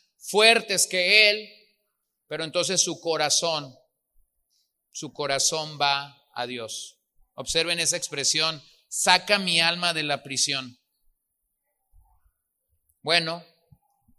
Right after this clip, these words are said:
posiblemente esa prisión es la experiencia de la cueva o la marca de la cueva donde David se ocultó de Saúl.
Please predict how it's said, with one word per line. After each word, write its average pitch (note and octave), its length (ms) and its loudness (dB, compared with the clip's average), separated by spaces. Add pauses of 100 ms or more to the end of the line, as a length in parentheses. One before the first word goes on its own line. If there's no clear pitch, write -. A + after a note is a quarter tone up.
(440)
posiblemente D#3+ 560 -2
esa D#3+ 240 0
prisión E3 600 0 (1300)
es D3 200 -2
la E3 420 4
experiencia D#3 680 0
de D#3 100 4
la C#3 220 0
cueva F3 460 2
o D3+ 120 -4
la D3 180 0
marca F3+ 560 2
de E3 80 -2
la D#3 160 0
cueva F3 440 4
donde D3 260 -4
David D3 260 -2
se E3 120 2
ocultó D3 360 -8
de D3+ 80 -2
Saúl. D3 540 -4